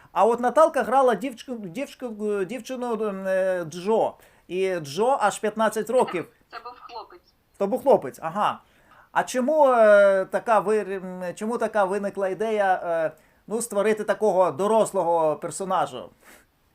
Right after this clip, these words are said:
Speaker 2: Ну, це було по сюжету, вони з Лу були ровесниками.
Speaker 1: Мгм.
Speaker 2: Але так як в нас немає другого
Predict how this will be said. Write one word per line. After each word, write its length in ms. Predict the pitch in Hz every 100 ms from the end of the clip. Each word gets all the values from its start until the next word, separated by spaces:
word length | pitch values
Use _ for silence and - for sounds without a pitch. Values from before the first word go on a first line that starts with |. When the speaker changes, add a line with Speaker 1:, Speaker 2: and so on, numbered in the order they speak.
| _ _ _ _ _ _ _ _ _ _ _ _ _ _ _ _ _ _ _ _ -
Speaker 2:
Ну, 80 | 294 294 -
це 140 | 330
було 240 | 302 294 311
по 120 | 302
сюжету, 640 | - 262 330 359 - 247 403 202 208
вони 500 | 220 233 262 277 269
з 240 | _ - 226 214 208
Лу 160 | 240 302 -
були 260 | 392 427 466 453 427 392 392
ровесниками. 640 | 440 - _ _ _ 151 160 _ _ _ -
Speaker 1:
Мгм. 140 | 151
Speaker 2:
Але 240 | 143 151 285 277 254 _
так 160 | 269 269
як 180 | 247 _
в 20 | 269
нас 240 | 254 254 247
немає 440 | 254 262 269 247 _
другого 360 | 269 277 254